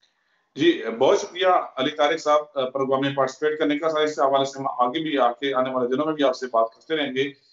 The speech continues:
इंतहाई अफसोसनाक ये वाक़या था। वालिदैन को भी चाहिए कि अपने जो बच्चों के ऊपर check and balance रखें, university जाएं, चाहे वो college हो तो college जाएं,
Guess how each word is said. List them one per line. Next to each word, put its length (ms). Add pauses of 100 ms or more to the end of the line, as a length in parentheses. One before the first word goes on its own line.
(260)
इंतहाई 400
अफसोसनाक 680
ये 80
वाक़या 280
था। 140
वालिदैन 400
को 180
भी 100
चाहिए 280
कि 160
अपने 300
जो 80
बच्चों 320
के 400 (340)
ऊपर 220
check 260
and 180
balance 340
रखें, 280 (400)
university 440
जाएं, 360 (300)
चाहे 160
वो 160
college 340
हो 40
तो 180
college 340
जाएं, 260